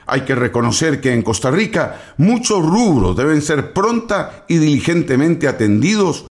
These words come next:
como son la ineficiencia e ineficacia operativa presente en la administración pública, los altos precios de diferentes productos, muchos por la libre, ante el indefenso consumidor, así como el tema de la seguridad ciudadana,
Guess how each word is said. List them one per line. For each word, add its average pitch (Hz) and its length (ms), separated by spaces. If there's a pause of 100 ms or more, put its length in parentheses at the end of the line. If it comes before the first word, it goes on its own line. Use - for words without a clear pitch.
(100)
como 143 220
son 180 240
la 175 80
ineficiencia 175 1160
e 131 100
ineficacia 120 960
operativa 98 680
presente 151 720 (160)
en 120 140
la 117 80
administración 113 720
pública, 147 600 (200)
los 80 220
altos 147 400
precios 170 560
de 139 100
diferentes 135 560
productos, 160 680 (180)
muchos 175 380
por 143 200
la 139 120
libre, 202 600 (220)
ante 135 300
el 135 80
indefenso 139 720
consumidor, 117 800 (200)
así 220 580
como 110 220
el 104 120
tema 165 300
de 127 100
la 107 100
seguridad 104 480
ciudadana, 123 800